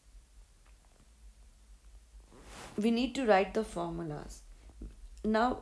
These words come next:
first of all, I will explain you the notations. I have written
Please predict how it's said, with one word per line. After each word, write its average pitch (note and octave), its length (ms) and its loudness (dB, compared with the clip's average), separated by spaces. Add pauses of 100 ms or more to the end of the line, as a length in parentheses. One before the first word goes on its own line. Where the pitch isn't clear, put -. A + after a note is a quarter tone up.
first A3+ 240 2
of A#3+ 100 0
all, B3 140 4
I - 80 6
will A3 140 4
explain G#3+ 460 2
you G3+ 120 0
the A3 120 0
notations. F3+ 800 -4 (460)
I G3+ 80 6
have G#3 140 10
written A#3 320 4